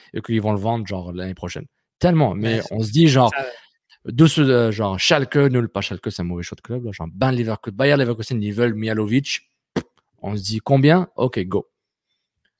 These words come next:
Speaker 1: Puis surtout que le joueur ou le joueur vous appartient. Mais après, on verra avec la fameuse règle Young Money, euh, des U vingt-deux, là, U vingt-trois, euh, qui sont payés, sont bien
Speaker 2: Mais
Speaker 1: payés.
Speaker 2: c'est vrai que Mihalovic, c'est celui qui est le plus proche.
Speaker 1: Ah oui, c'est clair, c'est clair. C'est, s'il se blesse pas, honnêtement, c'est le profil le plus intéressant. Je pense qu'on va être
Speaker 2: C'est
Speaker 1: impressionné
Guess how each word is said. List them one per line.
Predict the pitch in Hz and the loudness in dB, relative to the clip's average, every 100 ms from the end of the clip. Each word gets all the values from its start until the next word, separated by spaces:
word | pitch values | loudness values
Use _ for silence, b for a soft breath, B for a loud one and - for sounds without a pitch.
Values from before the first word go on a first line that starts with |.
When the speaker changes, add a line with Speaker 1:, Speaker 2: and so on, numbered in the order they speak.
| _ _ | _ _
Speaker 1:
Puis | 95 | -10
surtout | 117 131 | -4 -2
que | 117 | 0
le | |
joueur | 117 113 | 2 0
ou | |
le | 98 | 0
joueur | 113 | 0
vous | 104 98 | 0 -2
appartient. | 92 90 - | -4 -6 -4
Mais | 90 | -4
après, | 107 151 | 0 2
on | |
verra | 123 135 139 | 2 2 2
avec | 113 110 | 2 -2
la | 110 | -4
fameuse | 120 113 | -4 0
règle | 127 110 | -2 0
Young | 107 120 | -2 0
Money, | 117 117 131 131 107 | -2 0 0 -2 -4
euh, | 98 B B B - | -8 B B B -6
des | 98 | -2
U | 131 | 0
vingt-deux, | 113 113 110 127 | 0 0 0 0
là, | 120 104 | 0 -2
U | 107 | -4
vingt-trois, | 107 107 - 123 117 | -4 -4 0 2 4
euh, | 101 95 90 | 2 0 -2
qui | 92 - | -6 -10
sont | - 95 | -10 -6
payés, | 104 107 104 98 90 | -2 -2 0 -2 -4
sont | - | -4
bien | 101 110 | -2 0
Speaker 2:
Mais | |
Speaker 1:
payés. | 101 104 | 0 4
Speaker 2:
c'est | 123 | 6
vrai | 226 | 4
que | - | 2
Mihalovic, | 190 190 175 165 180 202 | 0 2 4 4 2 0
c'est | 170 | -2
celui | 156 151 | -4 -4
qui | 160 | -4
est | |
le | 120 | -6
plus | 123 | -12
proche. | - 135 - - _ _ _ b b b _ | -12 -12 -12 -16 _ _ _ b b b _
Speaker 1:
Ah | - 123 | -4 0
oui, | 117 | -2
c'est | - | -2
clair, | 110 95 101 | -2 -2 -4
c'est | - | -10
clair. | - 82 | -4 -4
C'est, | - 95 90 | 0 0 2
s'il | - 123 | 2 4
se | |
blesse | 107 110 | 4 4
pas, | - 147 | 6 4
honnêtement, | 127 101 135 | 4 0 -2
c'est | - | -2
le | 101 | -4
profil | - - | -6 -6
le | 107 | -6
plus | 101 | -6
intéressant. | 95 101 101 120 82 | -6 -4 -4 -6 -8
Je | - | -8
pense | 104 | -8
qu'on | - | -6
va | 101 | -6
être | - | -4
Speaker 2:
C'est | 131 | -4
Speaker 1:
impressionné | 123 131 127 | -2 0 0